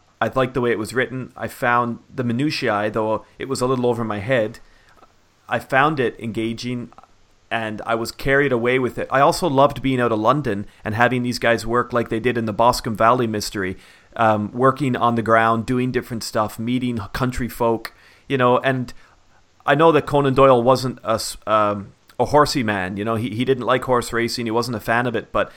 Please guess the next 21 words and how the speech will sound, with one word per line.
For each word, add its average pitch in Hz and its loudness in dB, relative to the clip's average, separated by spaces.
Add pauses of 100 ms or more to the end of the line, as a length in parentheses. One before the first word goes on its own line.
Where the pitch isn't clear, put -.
(360)
it, - -4
this 139 -2
story 139 2
came 131 -2
kind 120 0
of, 117 -4
like, 104 -2
on 107 0
a 107 -4
recommendation 113 -2
of 98 -4
a 98 -8
friend 110 -4
or 95 0
a 98 -2
friend 104 -6
or 95 -4
a 104 -8
friend 104 -4
or 92 -8
something 92 -4